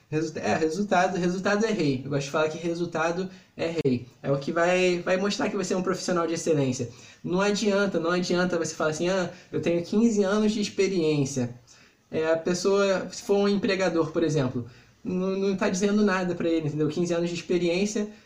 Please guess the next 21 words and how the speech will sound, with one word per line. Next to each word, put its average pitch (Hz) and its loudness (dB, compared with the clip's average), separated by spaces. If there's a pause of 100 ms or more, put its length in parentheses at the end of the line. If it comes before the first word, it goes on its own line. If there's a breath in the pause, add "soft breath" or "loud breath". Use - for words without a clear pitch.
(180 loud breath)
quer 196 -4
dizer 202 2
que, 220 -2 (100)
não 196 -2
quer 208 -2
dizer 196 0
que 196 -6
você 185 -2
foi 190 -4
um 190 -2
bom 175 0
profissional. 151 -4 (160 loud breath)
Agora, 147 2
se 160 -4
você 165 -2
falar 165 2
o 160 4
resultado 185 -2
que 180 -8
você 160 -2
teve, 151 0